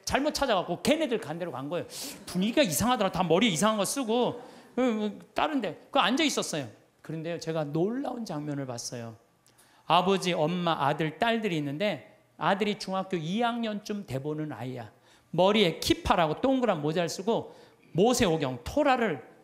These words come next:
걔네들은 성서를 읽으면서 흔들면서 읽어요. 이러고 계속 밤 나오기 전까지 계속 읽는 거예요.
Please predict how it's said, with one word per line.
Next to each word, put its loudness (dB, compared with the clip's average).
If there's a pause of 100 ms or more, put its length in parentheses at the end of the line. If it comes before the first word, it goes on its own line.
(220)
걔네들은 2
성서를 -2
읽으면서 -8
흔들면서 -6
읽어요. -14 (1200)
이러고 0 (520)
계속 -6
밤 -4
나오기 0
전까지 -4 (420)
계속 -6
읽는 -4
거예요. -8